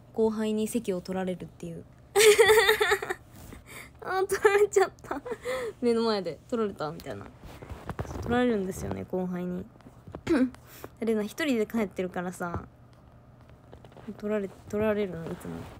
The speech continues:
<clears throat> だからいつもなんか、あ、あ、うん、あたふたしてる。<laughs> 電車の中で。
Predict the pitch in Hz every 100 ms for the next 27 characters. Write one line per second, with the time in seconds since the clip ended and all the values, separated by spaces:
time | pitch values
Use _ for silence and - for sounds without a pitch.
0 | - - - - - - - - - -
1 | - - - - - - - - - 294
2 | 262 226 - - - - - - - -
3 | - - - 208 208 208 226 196 190 180
4 | 180 - 156 - - - - - 277 254
5 | 240 - - 247 233 - - 233 - -
6 | 254 240 - 202 - 220 214 - 427 359
7 | 370 339 311 285 277 349 277 262 320